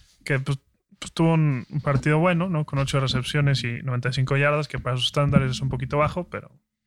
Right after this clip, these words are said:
muy buenos números. Eh, y Carr, ¿no? No cometió errores, vein-, veintiuno de veintisiete para ciento cuarenta y un yardas y un touchdown.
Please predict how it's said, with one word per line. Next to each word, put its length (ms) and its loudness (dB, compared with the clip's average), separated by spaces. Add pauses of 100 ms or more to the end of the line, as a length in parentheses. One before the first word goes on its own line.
(160)
muy 140 0
buenos 260 0
números. 400 2 (640)
Eh, 340 2
y 180 -2
Carr, 320 2
¿no? 200 -4
No 180 -2
cometió 420 0
errores, 360 2
vein-, 200 -2 (320)
veintiuno 420 2
de 60 2
veintisiete 560 -2
para 160 -6
ciento 180 -4
cuarenta 220 -4
y 40 0
un 80 0
yardas 200 2
y 20 0
un 80 -2
touchdown. 300 -18